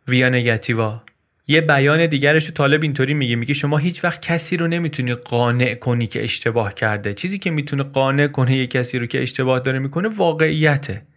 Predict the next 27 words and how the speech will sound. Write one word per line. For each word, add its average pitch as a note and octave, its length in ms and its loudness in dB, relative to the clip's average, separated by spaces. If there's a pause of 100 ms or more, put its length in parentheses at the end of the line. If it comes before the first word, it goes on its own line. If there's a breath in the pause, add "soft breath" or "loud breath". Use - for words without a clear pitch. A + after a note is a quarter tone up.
(240 soft breath)
یعنی C#3+ 160 4
وقتی D#3+ 300 2
شما D3+ 220 0
پیامدهای C#3 880 2
اشتباه C3 580 0
تو C3 160 -2
ببینی، C3 500 2
می‌فهمی A#2+ 460 2
اشتباه A2 380 -4
کردی. A2 240 -2
ولی C#3 280 2
من D3+ 140 2
صد C#3 240 0
سال C3 180 0
بشینم B2 380 0
توضیح A#2 340 -2
بدم A#2 200 0
این A2+ 80 -2
سیاست G#2 560 -2
غلطه. - 400 -8 (520 soft breath)
تکامل F#3 540 -2
هم A3+ 60 0
اصلاً G3 260 -2
وقتی G#3 320 -4
کار G3 280 0
می‌کنه F3+ 380 -2
که F3 500 -2